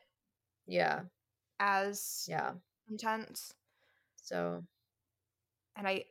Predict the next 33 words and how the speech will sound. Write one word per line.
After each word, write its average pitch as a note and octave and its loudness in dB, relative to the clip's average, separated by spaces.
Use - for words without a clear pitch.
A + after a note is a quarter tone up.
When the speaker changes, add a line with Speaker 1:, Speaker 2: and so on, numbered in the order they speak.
Speaker 2:
I, - 0
I G#3 6
think, B3 2
unless G3 -2
I'm F#3 0
wrong, F3+ 6
I, F#3+ 0
I G3 2
feel G#3 0
like G3 2
when F#3+ -2
I F3 0
looked F3+ -4
at F#3+ -8
the F#3 -8
summary, G#2+ -2
I B2 -2
was B2 -2
like, B2+ -2
"Oh, B2 0
that's A#2+ -6
fun. - -6
There's - -8
amnesia. - -8
Hannah - -10
will - -10
like - -12
that." - -12
<laughs> - -14
Speaker 1:
Yes. - -14
Yes, - -14
Hannah F3+ -10
will. F#3+ -14